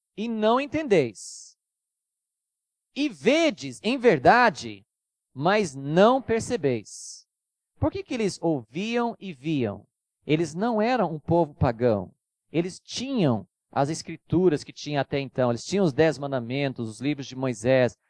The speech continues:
os livros históricos, os Salmos. Eles tinham, né? Então, vocês veem, vocês perce-, vocês têm, <clears throat> vocês podem ouvir, eu mando profetas para vocês, vocês ouvem, mas vocês veem,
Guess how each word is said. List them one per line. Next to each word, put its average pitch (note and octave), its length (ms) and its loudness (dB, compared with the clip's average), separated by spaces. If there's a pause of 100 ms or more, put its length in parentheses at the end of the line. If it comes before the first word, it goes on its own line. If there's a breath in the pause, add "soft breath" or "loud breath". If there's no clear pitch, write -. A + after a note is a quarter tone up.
(180)
os A#2 120 -8
livros C#3 320 0
históricos, C3 760 2
os C3 100 -12
Salmos. C#3+ 580 4 (180 soft breath)
Eles G#3+ 340 4
tinham, G3+ 840 -2 (480)
né? D#3 100 2
Então, C4 240 6
vocês C4 540 2 (240)
veem, E3+ 640 8
vocês A3+ 600 2 (240)
perce-, - 320 8
vocês A3+ 360 -2
têm, C4+ 520 4
<clears throat> - 520 -10
vocês G3+ 260 4
podem C4+ 360 8
ouvir, B3+ 360 4
eu A#3+ 140 12
mando A#3+ 260 2
profetas A#3 680 4
para A#3 120 0
vocês, G#3 280 -2
vocês A3 280 0
ouvem, A#3+ 560 10 (240 soft breath)
mas A3+ 220 6
vocês A3+ 460 0
veem, D4 540 6